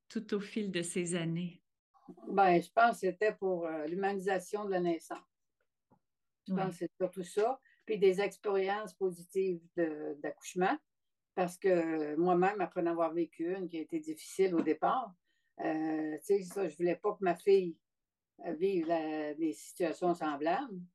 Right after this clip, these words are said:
Speaker 2: Euh, fait que c'était un peu ça, là. C'était vraiment le vécu, euh, d'humanisation de la naissance, que les familles soient heureuses là-dedans. Et puis, euh, que ça se, que la pratique se continue, puis qu'il y ait une relève.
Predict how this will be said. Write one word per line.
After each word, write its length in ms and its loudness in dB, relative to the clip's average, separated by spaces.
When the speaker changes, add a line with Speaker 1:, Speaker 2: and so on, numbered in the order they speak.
Speaker 2:
Euh, 80 -4
fait 160 0
que 240 -2
c'était 160 -4
un 120 0
peu 180 4
ça, 240 0
là. 160 0
C'était 400 -2
vraiment 400 -2
le 60 4
vécu, 600 -2
euh, 240 0
d'humanisation 720 2
de 60 -2
la 100 2
naissance, 560 -4
que 100 -6
les 140 -2
familles 400 -2
soient 320 -4
heureuses 380 0
là-dedans. 440 -6
Et 100 -2
puis, 380 2
euh, 420 -2
que 340 -20
ça 120 -6
se, 120 -12
que 80 4
la 100 4
pratique 380 -2
se 80 0
continue, 560 2
puis 100 -18
qu'il 160 4
y 80 4
ait 40 8
une 80 -4
relève. 440 0